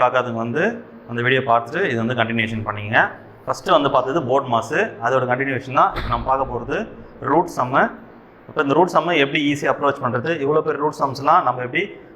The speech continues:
ஒரே, ஒரே ஸ்டெப்ல ஆன்சர் பண்றது அப்படின்ற விஷயம்லாம் வந்து ஈஸியா பார்த்துடலாம். ஓகேவா? வீடியோக்குள்ள போயிடலாம் டைரக்டா. சரி, ஃபஸ்ட்டு வந்து பார்த்தீங்கன்னா, find the value of root கொடுத்துருக்காங்க. இவ்வளோ பெரிய ரூட் கொடுக்குறாங்கனாக்கா, இதுல வந்து நமக்கு ரெண்டே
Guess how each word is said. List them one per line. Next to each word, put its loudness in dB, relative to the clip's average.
ஒரே, 4
ஒரே 6
ஸ்டெப்ல -4
ஆன்சர் 0
பண்றது -4
அப்படின்ற -4
விஷயம்லாம் 0
வந்து -2
ஈஸியா -4
பார்த்துடலாம். -6
ஓகேவா? -6
வீடியோக்குள்ள 4
போயிடலாம் 2
டைரக்டா. 4
சரி, 0
ஃபஸ்ட்டு 2
வந்து 2
பார்த்தீங்கன்னா, 2
find 4
the 8
value 8
of 4
root 2
கொடுத்துருக்காங்க. 4
இவ்வளோ 4
பெரிய -2
ரூட் 4
கொடுக்குறாங்கனாக்கா, 2
இதுல 2
வந்து -2
நமக்கு 2
ரெண்டே 2